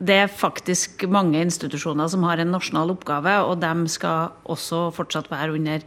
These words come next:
nasjonal styring. Eh, så står det ikke akkurat om de institusjonene, men det er nok byråden i Bergen som har formulert setningene, så det er ikke så rart å lese det ut av det.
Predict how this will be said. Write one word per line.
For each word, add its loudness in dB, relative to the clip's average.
nasjonal 2
styring. 6
Eh, 4
så 0
står 4
det 2
ikke 0
akkurat 4
om 6
de 6
institusjonene, 2
men 4
det 4
er 2
nok -2
byråden 4
i 4
Bergen 2
som 2
har 6
formulert 6
setningene, 6
så 4
det 6
er 4
ikke 4
så 6
rart 6
å 4
lese 2
det 4
ut -2
av 2
det. 2